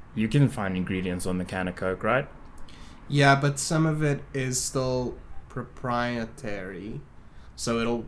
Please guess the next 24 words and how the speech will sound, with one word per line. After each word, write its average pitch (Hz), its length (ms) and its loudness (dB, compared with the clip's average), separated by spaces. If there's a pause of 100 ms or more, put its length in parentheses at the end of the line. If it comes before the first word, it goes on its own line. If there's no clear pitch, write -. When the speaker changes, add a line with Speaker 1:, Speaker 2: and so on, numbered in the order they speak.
(120)
Speaker 2:
have 139 240 4
a 123 100 0
name, 104 640 -4 (200)
but 101 180 -8 (220)
Speaker 1:
Oh, 101 180 4
Speaker 2:
we 95 60 4
Speaker 1:
right. 92 120 2
Speaker 2:
don't 110 140 0
know 107 100 -2
what 90 320 -6
it 87 160 -10
is. - 580 -12
Speaker 1:
Yeah, 98 180 4
it's 87 140 0
just 113 200 2
a 110 40 -2
word. 95 440 0 (280)
Speaker 2:
Yeah. 92 260 -6 (120)
Speaker 1:
It's 131 220 2
like 110 200 6
Speaker 2:
And 101 100 2
Speaker 1:
light 117 200 6
Speaker 2:
it's 113 200 2
Speaker 1:
spelled 104 520 6